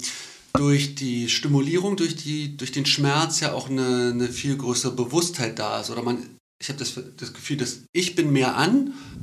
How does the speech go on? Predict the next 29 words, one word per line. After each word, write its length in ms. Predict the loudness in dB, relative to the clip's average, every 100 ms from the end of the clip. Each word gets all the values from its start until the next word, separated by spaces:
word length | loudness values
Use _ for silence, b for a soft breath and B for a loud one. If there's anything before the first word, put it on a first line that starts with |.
| B -14 0
weil 140 | 2
ich 120 | 4
mich 180 | 2 2
ko-, 80 | 2
also 300 | 2 2 2
weil 100 | 2
ich 300 | 2 -2 -4
da, 240 | -2 0 0
weil 120 | -2
ich 100 | 0
mich 80 | -2
konzentrieren 360 | -2 2 2 2
muss, 100 | 0
der 120 | 0
Kunde, 220 | 0 2
weil 80 | 2
er 80 | 0
Schmerz, 300 | 0 -2 -4
äh, 40 |
erfährt. 500 | -6 -6 -8 -10 -10
Das 160 | -4 0
ist, 140 | 0
äh, 320 | -2 -8 -8 -8
ist 100 | -2
aufgeladener, 640 | -2 0 -2 0 0 -2
als 160 | -2 -2
wenn 160 | 2
wir 140 | 2 2
uns, 200 | 0